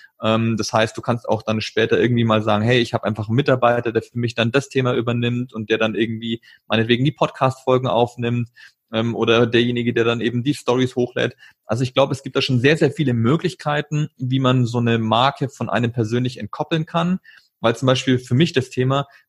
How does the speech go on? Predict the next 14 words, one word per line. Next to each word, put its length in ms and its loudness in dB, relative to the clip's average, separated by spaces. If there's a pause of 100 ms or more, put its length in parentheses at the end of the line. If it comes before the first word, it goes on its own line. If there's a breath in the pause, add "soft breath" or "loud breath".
bei 120 2
mir 280 2
entstehen 380 0
jetzt 240 0
halt 100 -2
auch 320 0
mehr 240 0
oder 140 0
weniger 260 0
Prozesse 420 -4
im 60 0
Hintergrund. 400 -2
Natürlich 420 0
ist 340 0